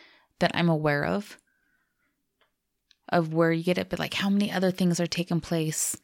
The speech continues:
that I don't notice, that I don't notice it is just that I haven't known any other way. So I don't even know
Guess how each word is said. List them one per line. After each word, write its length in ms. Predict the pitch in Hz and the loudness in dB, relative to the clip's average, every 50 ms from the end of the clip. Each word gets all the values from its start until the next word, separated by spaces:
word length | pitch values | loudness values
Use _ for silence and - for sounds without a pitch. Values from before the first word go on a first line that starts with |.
| - _ _ _ _ _ _ _ _ - - _ _ _ _ - - - - - - - - - - - _ _ | -18 _ _ _ _ _ _ _ _ -20 -20 _ _ _ _ -20 -20 -20 -20 -20 -20 -20 -18 -20 -20 -20 _ _
that 420 | 185 185 175 175 - - - - - - - - | 4 4 4 4 2 2 0 0 -2 -4 -8 -2
I 120 | - - 170 | 2 2 4
don't 200 | - 165 - - | 4 4 4 6
notice, 600 | 180 160 151 - - - - - - - - - - _ _ _ _ _ _ _ _ _ _ _ - | 4 4 4 2 0 -4 -6 -6 -6 -6 -6 -10 -14 _ _ _ _ _ _ _ _ _ _ _ -2
that 120 | - 160 | 0 2
I 80 | 156 156 | 2 2
don't 200 | 151 160 - - | 0 0 -4 -4
notice 340 | - - 165 - - - - | -6 -6 -6 -6 -6 -4 -4
it 120 | - - | -4 -2
is 200 | - 156 151 - | -2 -2 -2 -2
just 500 | - 165 160 151 - - - - - - - _ _ _ _ _ _ _ _ _ _ _ _ _ _ _ _ _ _ _ _ _ _ _ _ _ _ _ _ _ _ _ _ _ _ _ _ _ _ _ _ _ _ _ _ _ | -2 -2 -2 -4 -4 -6 -8 -10 -10 -12 -14 _ _ _ _ _ _ _ _ _ _ _ _ _ _ _ _ _ _ _ _ _ _ _ _ _ _ _ _ _ _ _ _ _ _ _ _ _ _ _ _ _ _ _ _ _
that 120 | - 180 170 | 2 4 4
I 40 | |
haven't 280 | 160 160 170 170 - - | 4 2 0 0 2 2
known 220 | 165 160 160 160 | 2 2 2 2
any 220 | - 170 165 160 160 | 2 2 4 4 2
other 200 | 156 160 156 156 | 2 0 0 -2
way. 320 | 156 156 156 165 165 180 - | -2 -2 -2 -2 -4 -6 -6
So 180 | - - - 170 | -4 0 0 2
I 40 | |
don't 160 | 165 160 160 160 | 4 4 4 2
even 320 | 156 156 151 151 151 147 | 2 0 0 -2 -2 -2
know 360 | 147 156 160 165 165 170 170 | -2 -2 -2 -2 -2 -4 -4